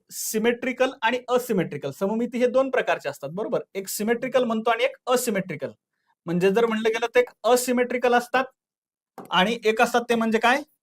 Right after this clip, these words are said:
सिमेट्रिकल असतात, बरोबर? आता सिमेट्रिकल मध्ये जर म्हटलं गेलं तर मुख्यतः तीन प्रकार पडतात. एक आहे ते म्हणजे काय? बायलॅटरल सिमेट्रिकल,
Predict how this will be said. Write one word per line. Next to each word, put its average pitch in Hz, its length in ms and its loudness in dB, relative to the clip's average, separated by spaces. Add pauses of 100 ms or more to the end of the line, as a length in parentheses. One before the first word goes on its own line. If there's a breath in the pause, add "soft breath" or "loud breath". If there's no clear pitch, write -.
(120)
सिमेट्रिकल 202 760 0
असतात, 139 240 -6
बरोबर? 185 320 -2 (540)
आता 254 240 4
सिमेट्रिकल 285 680 4
मध्ये 302 220 4
जर 294 100 10
म्हटलं 277 260 2 (100)
गेलं 277 200 6
तर 285 80 2
मुख्यतः 269 520 2 (380)
तीन 285 160 -4
प्रकार 190 300 0
पडतात. 135 320 -8 (960 loud breath)
एक 226 180 2
आहे 262 140 8
ते 262 140 0
म्हणजे 262 260 4
काय? 262 240 6 (380)
बायलॅटरल 240 580 6
सिमेट्रिकल, 196 540 -2